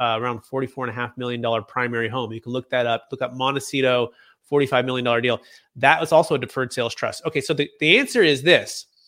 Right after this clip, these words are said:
Instead of taking what's called actual or constructive receipt, Matthew, the funds are sent to the trust,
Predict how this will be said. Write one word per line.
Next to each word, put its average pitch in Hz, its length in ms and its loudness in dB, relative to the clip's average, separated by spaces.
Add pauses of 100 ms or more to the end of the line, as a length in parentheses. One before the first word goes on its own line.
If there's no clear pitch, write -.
(380)
Instead 220 400 2
of 240 120 0
taking 220 260 0
what's 175 120 0
called 156 280 0
actual 156 340 0
or 165 140 2
constructive 147 520 -2
receipt, 131 400 -4
Matthew, 170 440 -2 (400)
the 147 160 -4
funds 214 340 2
are 214 60 -4
sent 151 240 0
to 175 120 -2
the 170 120 0
trust, - 680 -4